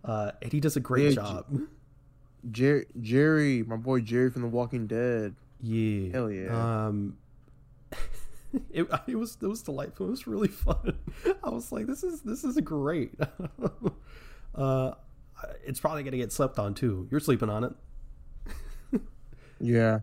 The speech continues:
Speaker 2: I definitely sleep on a lot of things.
Speaker 1: Yeah, it's, I mean, it, it's, it's, I think the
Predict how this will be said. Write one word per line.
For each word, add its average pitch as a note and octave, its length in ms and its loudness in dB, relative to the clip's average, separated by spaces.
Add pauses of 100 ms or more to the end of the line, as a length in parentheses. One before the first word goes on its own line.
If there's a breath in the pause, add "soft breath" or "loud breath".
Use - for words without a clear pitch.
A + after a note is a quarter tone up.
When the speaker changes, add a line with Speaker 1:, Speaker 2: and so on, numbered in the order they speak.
Speaker 2:
I B2+ 140 6
definitely A#2+ 320 6
sleep A#2 220 0
on A2+ 100 4
a A2 80 2
lot A2 180 4
of A2 80 -2
things. G#2+ 520 -4
Speaker 1:
Yeah, C3+ 160 4
it's, - 220 -2 (340)
I C#3+ 80 0
mean, C#3 140 6
it, C3+ 120 2
it's, C#3+ 260 -4
it's, - 240 -6
I C#3 40 -4
think G3 180 -2
the B2+ 220 0